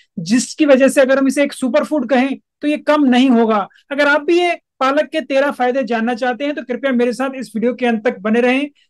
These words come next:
ताकि आप अपने और अपने परिवार के स्वास्थ्य को और अच्छा और बेहतर कर पाएं। नमस्कार, मेरा नाम डॉक्टर इंद्र मोहन खंडेलवाल है और मेरे जीवन का उद्देश्य है कि मैं दस लाख वर्किंग प्रोफेशनल्स को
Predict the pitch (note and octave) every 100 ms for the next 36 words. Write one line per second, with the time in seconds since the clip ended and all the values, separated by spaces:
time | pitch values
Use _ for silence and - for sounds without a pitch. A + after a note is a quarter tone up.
0 | _ C#4+ C#4 D#4 A#3+ C#4+ C#4+ C4+ D4+ D4+
1 | B3+ C4+ C4 B3 B3 C4+ C#4+ C4 C4 -
2 | C#4+ C4 A#3 B3+ B3+ G#3+ G#3+ G#3+ D#4+ -
3 | B3 A#3+ G#3 G3 - _ - C4 E4+ -
4 | C4+ G#3 G#3+ D4 D#4+ D#4+ C4+ C4+ C4+ A#3
5 | B3+ C4 C#4 B3 C4 C4+ C#4 A#3+ C#4 -
6 | _ _ D#4 D4 D#4 A#3 C4 D4+ C#4+ C4+
7 | A#3 C4+ D#4 D4 C4+ A#3+ B3 C4+ C4+ B3
8 | B3 B3 A#3 A3+ B3+ D#4 C4+ - A#3